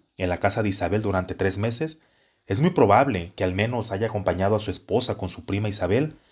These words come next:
para cuidar a María de los asaltantes y hombres con malas intenciones. Habiendo llegado a la casa de Isabel con María, él se habría regresado a Nazaret solo. Después de tres meses,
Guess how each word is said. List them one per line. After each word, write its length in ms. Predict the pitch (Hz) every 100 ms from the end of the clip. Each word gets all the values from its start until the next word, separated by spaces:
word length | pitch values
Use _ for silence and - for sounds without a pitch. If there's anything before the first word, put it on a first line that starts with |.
| _ _
para 220 | 92 95
cuidar 240 | 95 95 107
a 80 | 98
María 320 | 87 98 113
de 100 | 92
los 180 | 92 101
asaltantes 680 | - 87 - 98 101 98
y 40 | 95
hombres 300 | 92 101 98
con 180 | - 90
malas 300 | 92 92 -
intenciones. 720 | 82 82 - 82 78 - _ _ _ _ _ _
Habiendo 320 | - 87 98 110
llegado 640 | 98 87 104 131 156 - _ _ _ _ _ _ _ _ _
a 120 | -
la 160 | 95 95
casa 240 | 104 110
de 80 | 101
Isabel 340 | 95 92 95
con 160 | 95 98
María, 480 | 87 107 123 101 - _ _
él 180 | 101 131
se 100 | 165
habría 280 | 120 135 156
regresado 580 | 135 98 92 113 139
a 40 | 156
Nazaret 400 | 107 - 95 120
solo. 440 | - 123 202 76 - _ _ _ _ _ _ _ _ _ _ -
Después 340 | 113 110 156
de 100 | 175
tres 300 | 185 139 143
meses, 500 | 139 113 113 180 190